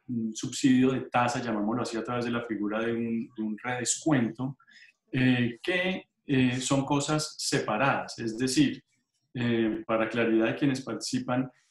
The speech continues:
la garantía no requiere de una línea de redescuento, aplica directamente a la banca de primer piso,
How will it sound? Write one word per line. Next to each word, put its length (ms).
la 220
garantía 840
no 260
requiere 720
de 100
una 260
línea 380
de 100
redescuento, 880
aplica 640
directamente 880
a 100
la 160
banca 580
de 160
primer 480
piso, 480